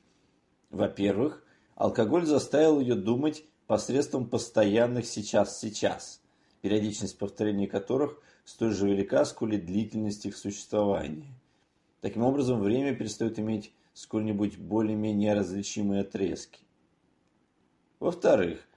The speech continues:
окружающая обстановка в виде вакханалии ночного клуба при неугасаемом глухом грохоте напрочь растворяет личность и желание что-то решать. Хочется просто двигаться в кажущемся с виду,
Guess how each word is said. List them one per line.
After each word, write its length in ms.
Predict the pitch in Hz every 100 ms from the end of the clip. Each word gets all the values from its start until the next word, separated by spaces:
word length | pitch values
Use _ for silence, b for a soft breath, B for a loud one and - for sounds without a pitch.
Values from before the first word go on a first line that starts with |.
| b b
окружающая 600 | 101 - 107 143 131 120
обстановка 640 | 107 - 120 185 202 -
в 40 | 113
виде 260 | 113 110
вакханалии 1040 | 113 107 - 120 120 123 107 92 92 80 - b b b -
ночного 540 | 110 - 123 120 110
клуба 600 | - 139 196 156 95 - b b _ _ _ _ _ _ _
при 160 | 101 107
неугасаемом 720 | 113 113 110 123 113 110 104
глухом 580 | 98 113 113 123 104 90
грохоте 680 | 101 107 - 92 - 82 b b b
напрочь 680 | 110 147 165 165 160 -
растворяет 580 | 147 - 120 117 117 107
личность 680 | 101 101 90 - - - -
и 40 |
желание 400 | 87 95 110 107
что-то 380 | 101 - 101 -
решать. 580 | 92 - - 87 87 _ _ _ _ _ _ _
Хочется 560 | - 190 196 175 - 139
просто 360 | 143 151 -
двигаться 920 | 139 135 165 185 113 87 - - 80 - -
в 60 | _
кажущемся 680 | 123 135 127 - 110 101 101
с 120 | -
виду, 420 | 98 123 131 131